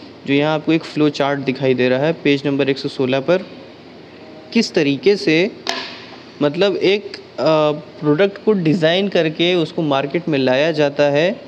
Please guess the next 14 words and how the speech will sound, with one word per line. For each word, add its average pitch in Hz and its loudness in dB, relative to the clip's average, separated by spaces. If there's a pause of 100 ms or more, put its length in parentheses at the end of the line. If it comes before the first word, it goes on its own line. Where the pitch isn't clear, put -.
(440)
with 151 2
the 151 2
help 147 0
of 208 2 (380)
cam, 156 0 (880)
वो 170 4
सारा 185 2
flow 170 0
chart 160 0
यहाँ 143 2
पर 180 0 (180)
दिखाया 143 0
गया - -4
है, 135 -12